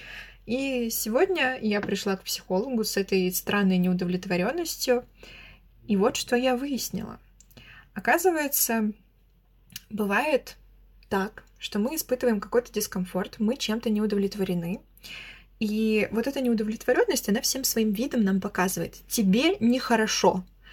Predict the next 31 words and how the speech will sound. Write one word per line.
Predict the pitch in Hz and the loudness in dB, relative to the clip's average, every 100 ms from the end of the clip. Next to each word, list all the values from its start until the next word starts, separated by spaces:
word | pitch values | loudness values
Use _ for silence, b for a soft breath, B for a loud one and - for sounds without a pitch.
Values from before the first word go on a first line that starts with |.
| B B B | B B B
Давай | 190 190 320 | 2 6 6
мы | 349 262 | 6 2
сейчас | 277 220 - 208 202 - | -2 -4 0 0 0 2
остановимся | 339 - 226 190 190 233 - - | 2 2 2 2 2 0 0 0
и | - 240 | 2 6
обратим | 214 196 196 196 - 330 | 6 6 4 0 -2 0
на | 233 | 0
себя | - 196 196 226 | 2 2 0 2
внимание. | 196 185 170 214 214 - - B B B B B - | 2 2 0 -6 -8 -10 -12 B B B B B -2
Давай, | 247 214 - - - | 0 2 0 -4 -10
вот, | 196 180 - - | -6 -4 -6 -6
я | 214 | -2
буду | 220 214 | 0 -2
тебе | 190 196 | -2 -4
посылать | 196 196 196 180 | -2 -4 -4 -4
сигналы, | - 190 202 226 330 330 | -2 -2 0 0 -2 -2
может | 285 208 220 202 | 0 0 2 0
быть, | 190 190 | -2 -4
у | |
тебя | - 185 | -2 0
где-то | 185 175 | 0 -2
что-то | 185 - 185 | -4 -4 -2
заболит, | 180 190 190 220 214 214 | 2 4 6 4 2 0
может | 208 214 247 | 0 0 0
быть, | 226 226 | 0 2
ты | 226 | 2
о | 214 | 2
чем-то | - 233 226 | 0 -2 -2
часто | - 220 220 214 | -2 -2 -2 -2
начинаешь | 208 - 220 226 202 190 | -2 0 2 2 2 0
думать», | 185 170 226 - | -2 -2 -2 -4